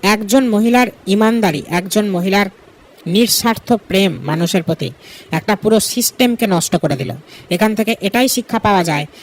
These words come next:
যে, যে কোনো মানুষ যদি নিজে প্রতিবাদ করতে জানে, তাহলে সম্পূর্ণ দেশ নড়ে উঠবে। এই ভিডিওটার মাধ্যমে এটাই আমরা শিক্ষা পেলাম যে মানুষকে প্রতিবাদ করতে শিখতে হবে যেখানে ভ্রষ্টাচার হবে।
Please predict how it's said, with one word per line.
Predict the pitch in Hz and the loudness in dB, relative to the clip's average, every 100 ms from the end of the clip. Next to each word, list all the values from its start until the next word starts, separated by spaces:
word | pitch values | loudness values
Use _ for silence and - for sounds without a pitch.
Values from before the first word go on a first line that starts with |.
| - | -12
যে, | 170 185 | -4 0
যে | 202 | 0
কোনো | 247 269 | 2 2
মানুষ | 226 202 240 - - - 165 | 2 0 0 -2 -10 -14 -2
যদি | 180 190 | 0 0
নিজে | 175 185 196 208 147 | 0 -2 0 0 0
প্রতিবাদ | - 175 190 190 180 - | -2 0 2 2 0 -2
করতে | 175 - 165 | -4 -2 -4
জানে, | 151 151 156 127 - - - | -2 -2 -4 -6 -14 -20 -8
তাহলে | 156 175 180 | -2 0 0
সম্পূর্ণ | - 190 190 196 185 147 123 | 0 -4 -4 -4 -4 -4 0
দেশ | 175 196 - | 2 2 0
নড়ে | 151 160 160 151 | -2 0 2 2
উঠবে। | 139 - - - - | 0 -6 -8 -8 -2
এই | 180 | 0
ভিডিওটার | 170 190 214 233 | 0 2 2 2
মাধ্যমে | 220 214 220 226 | 0 0 0 0
এটাই | 208 247 | 2 2
আমরা | 247 247 | 2 0
শিক্ষা | 233 - 208 | -2 -2 0
পেলাম | 175 160 160 - - - | 0 0 -2 -8 -18 -4
যে | 175 | -2
মানুষকে | 180 190 226 - 196 | 0 0 0 -2 -2
প্রতিবাদ | 170 175 190 196 - | -2 -2 0 0 0
করতে | 190 - 170 | -4 -2 -4
শিখতে | 190 - 196 | -6 -2 0
হবে | 208 214 | 2 2
যেখানে | 175 190 240 240 | 0 0 0 0
ভ্রষ্টাচার | 175 185 - 165 160 | 0 0 -2 -4 -4
হবে। | 143 131 | -2 -2